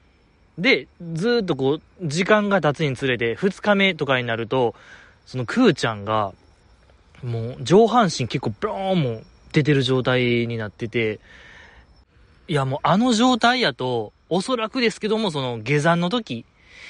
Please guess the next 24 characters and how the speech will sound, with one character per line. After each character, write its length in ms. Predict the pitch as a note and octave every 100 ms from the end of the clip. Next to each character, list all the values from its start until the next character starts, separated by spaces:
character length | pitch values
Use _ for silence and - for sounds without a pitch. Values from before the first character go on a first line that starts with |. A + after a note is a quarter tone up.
| - - -
下 180 | - D3
山 200 | C#3 D#3+
の 100 | E3+
ま 140 | F#3 F3
あ、 60 |
七 260 | B2+ C#3+ D3+
合 180 | D#3 E3
目 160 | F3
ぐ 140 | E3+ C4+
ら 160 | C#4
い 100 | G3
で、 400 | C3+ C3+ A#2+ G#2+ -
ク 200 | C4 C#4
ー 60 |
ち 100 | E3+
ゃ 80 | B2+
ん 200 | A2 G#2 A2 D3+ _ _
落 140 | C#3+ C#3+
ち 160 | -
ち 80 | -
ゃ 20 |
っ 40 | F#3
て 260 | _ -
る、 280 | G#3+ G#3+ G#3+